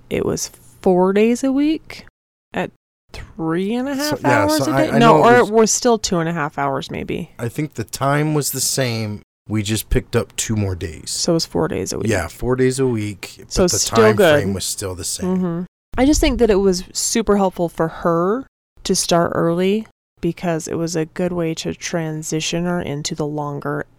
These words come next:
Speaker 1: days as you get
Speaker 2: One hundred percent.
Speaker 1: older.
Speaker 2: Because she's very good with routine. And,
Speaker 1: She
Speaker 2: and,
Speaker 1: is
Speaker 2: and if,
Speaker 1: phenomenal with
Speaker 2: and if you
Speaker 1: routine.
Speaker 2: ease her into a routine and she just kinda figures out, like, the, this is what's going on, and
Speaker 1: Mm-hmm.
Speaker 2: she's great with it. She
Speaker 1: Yeah.
Speaker 2: adapts to it pretty quick.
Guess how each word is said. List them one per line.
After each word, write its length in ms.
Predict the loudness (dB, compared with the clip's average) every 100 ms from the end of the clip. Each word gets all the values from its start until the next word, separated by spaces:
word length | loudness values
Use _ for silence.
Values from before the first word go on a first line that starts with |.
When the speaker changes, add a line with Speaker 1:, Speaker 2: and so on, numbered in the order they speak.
| _ _ -14
Speaker 1:
days 720 | -10 -8 -4 -4 -4 -6 -8 -12 _ _
as 140 | -4 0 2
you 80 |
get 0 |
Speaker 2:
One 0 |
hundred 200 | 6 8
percent. 220 | 10 10 6
Speaker 1:
older. 340 | 2 -2 -6 _ _ _ _ _
Speaker 2:
Because 240 | -2 0
she's 220 | 0 -4 0
very 240 | 2 2
good 180 | 2 0
with 160 | -2
routine. 460 | -6 -8 -10 -14 -18 -20 -20
And, 120 | -8
Speaker 1:
She 220 | -6 2 4
Speaker 2:
and, 20 | 4
Speaker 1:
is 160 | 2 -4
Speaker 2:
and 100 | -6
if, 40 |
Speaker 1:
phenomenal 840 | -10 0 2 4 4 4 0 -2
with 160 | -4 -4
Speaker 2:
and 120 | -4
if 140 | -2 -2
you 80 |
Speaker 1:
routine. 140 | -2 -2
Speaker 2:
ease 120 | 0
her 140 | 2 2
into 340 | 0 -4 -4
a 80 | -2
routine 720 | -2 -4 -4 -2 0 0 -2
and 280 | -2 -4 -2
she 180 | -4 -2
just 240 | -2 -2
kinda 200 | -2 -2 0
figures 340 | -2 0 0
out, 120 | -2
like, 200 | -4 -6
the, 140 | -6 -8 -8 -12
this 220 | -8 -6
is 160 | -6
what's 180 | -6 -4
going 260 | -4 -4 -4
on, 280 | -6 -4 -4
and 220 | -4 -8 _ _ 2
Speaker 1:
Mm-hmm. 220 | 2 2
Speaker 2:
she's 260 | 0 -2 -2
great 320 | -2 -2 -2
with 200 | -8 -12
it. 100 | -10
She 140 | -10
Speaker 1:
Yeah. 40 | -6
Speaker 2:
adapts 420 | -2 -2 -2 -4
to 100 | -8
it 100 | -12 -18 _ _ _
pretty 240 | 0 0
quick. 540 | 2 2 2 -2 -10